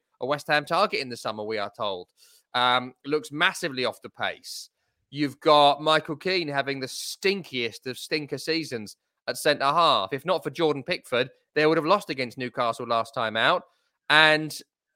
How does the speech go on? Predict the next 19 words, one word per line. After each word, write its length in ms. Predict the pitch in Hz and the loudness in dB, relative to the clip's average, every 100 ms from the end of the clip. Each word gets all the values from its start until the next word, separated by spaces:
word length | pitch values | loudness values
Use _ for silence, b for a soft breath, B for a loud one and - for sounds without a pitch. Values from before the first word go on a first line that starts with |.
| _ _ _ - 151 | _ _ _ -8 -2
they're 100 | 156 | 0
gonna 160 | 175 | 0
require 400 | 170 165 180 175 | 0 0 2 2
a 60 | 170 | 2
lot 200 | 185 160 | 0 0
more 200 | 170 190 | -2 -2
Jordan 320 | 160 139 123 | -2 -4 -4
Pickford 400 | 147 - 135 123 | -10 -6 -4 -4
heroics 480 | 131 131 131 147 143 | -2 2 2 0 -4
for 80 | 151 | -6
them 100 | 147 | -6
to 60 | |
stay 200 | 143 160 | -4 -2
in 60 | 160 | -2
the 60 | |
Premier 300 | 156 165 160 | -2 -4 -2
League 200 | 170 214 | -4 -6
this 160 | 147 - | -8 -4
season. 340 | 127 120 113 | -4 -2 -6